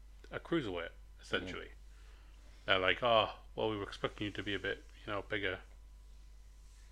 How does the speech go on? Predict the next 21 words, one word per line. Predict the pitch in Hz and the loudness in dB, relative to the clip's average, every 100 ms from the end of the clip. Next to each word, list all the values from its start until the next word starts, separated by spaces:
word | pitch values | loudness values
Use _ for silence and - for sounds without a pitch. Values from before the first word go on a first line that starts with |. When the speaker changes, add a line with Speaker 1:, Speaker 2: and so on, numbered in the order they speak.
| - - - - - - - | -18 -18 -18 -18 -18 -18 -12
Speaker 1:
So | - 110 | 4 4
they | 101 110 107 | 8 8 8
lured | 104 110 113 95 | 6 6 8 6
him | 95 | 4
there | 92 92 | 4 4
with | 95 | 4
all | 98 | 2
these | 101 90 | 2 -4
promises | - 110 101 - 104 | 0 0 0 -2 -2
of | 92 87 | -2 0
this, | 104 - | -2 0
that, | - 104 | 2 4
and | 104 | 4
the | 95 | -2
other, | 98 92 | 2 2
and | 98 92 | 2 0
he's | 92 92 | -4 -6
got | - - | -8 -10
fuck | - 113 113 | -4 0 6
all | 120 107 | 6 6
because | - - 104 | 0 0 -2